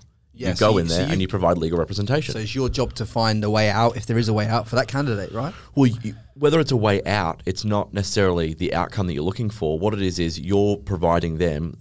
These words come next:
Speaker 2: what they're entitled to, which is what everyone's entitled to, which is legal representation. So
Speaker 1: Yeah.
Speaker 2: you have the law and you apply the law and your skills in the best way that you can.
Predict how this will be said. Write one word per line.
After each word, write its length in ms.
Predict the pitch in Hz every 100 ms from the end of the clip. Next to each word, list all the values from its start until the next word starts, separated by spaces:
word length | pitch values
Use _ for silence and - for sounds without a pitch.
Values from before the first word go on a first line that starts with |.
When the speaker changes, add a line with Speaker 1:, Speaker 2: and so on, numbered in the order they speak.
| -
Speaker 2:
what 200 | 92 95
they're 140 | 85
entitled 380 | 80 98 110 107
to, 100 | 78
which 100 | 73
is 60 | 82
what 80 | 92
everyone's 220 | 101 87
entitled 240 | - 67
to, 60 | 78
which 100 | 78
is 100 | 80
legal 240 | 87 85
representation. 680 | 73 - 80 82 90 - - - -
So 140 | -
Speaker 1:
Yeah. 120 | 92 87
Speaker 2:
you 280 | 101 92 87
have 220 | - 98
the 60 | 92
law 400 | 90 90 110 143 -
and 160 | 85
you 160 | 82 80 -
apply 360 | - 98 87
the 100 | 87
law 300 | 85 82 87
and 180 | 85 85
your 120 | 82
skills 600 | 78 - 85 92 113 - -
in 100 | 85
the 60 |
best 220 | 78 85 -
way 100 | 80
that 120 | 82
you 120 | 76
can. 340 | 90 98 135